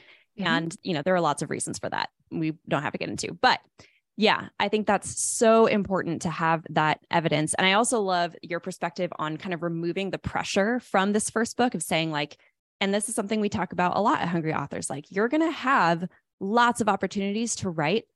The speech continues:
Speaker 2: lots of books. You
Speaker 1: Yeah.
Speaker 2: just need to get started and not let that, and, you know, paralysis of, "Oh my goodness, this first one has to have all of the pressure on it and it has to be the perfect one and it has to address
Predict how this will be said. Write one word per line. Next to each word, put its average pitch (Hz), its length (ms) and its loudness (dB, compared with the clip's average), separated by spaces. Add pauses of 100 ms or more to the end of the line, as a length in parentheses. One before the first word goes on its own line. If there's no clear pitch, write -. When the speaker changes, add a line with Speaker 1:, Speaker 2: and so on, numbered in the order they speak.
(140)
Speaker 2:
lots 170 500 2 (100)
of 175 160 2
books. - 400 -2 (280)
You 220 140 6
Speaker 1:
Yeah. 233 60 4
Speaker 2:
just 220 340 2
need 226 240 0
to 196 100 -2
get - 180 -2
started 196 500 0
and 175 120 0
not 160 180 0
let 190 220 -2
that, 165 260 -4
and, 170 160 -6 (140)
you 190 100 -4
know, 165 100 2
paralysis 180 1040 2
of, 160 320 2 (380)
"Oh 190 100 4
my 185 160 4
goodness, 175 400 2
this - 180 0
first 202 320 0
one 185 140 2
has 185 280 -2
to 170 80 -6
have 180 280 2 (100)
all 208 360 6
of 180 180 4
the 180 260 4
pressure 220 420 0
on 165 180 0
it 151 120 0
and 160 100 -2
it 160 80 -4
has 196 260 -4
to 185 240 2 (280)
be 240 160 4
the 214 120 4
perfect 233 440 2
one 226 160 4
and 196 120 0
it 196 60 -2
has 202 240 -2
to - 100 -6
address 208 340 0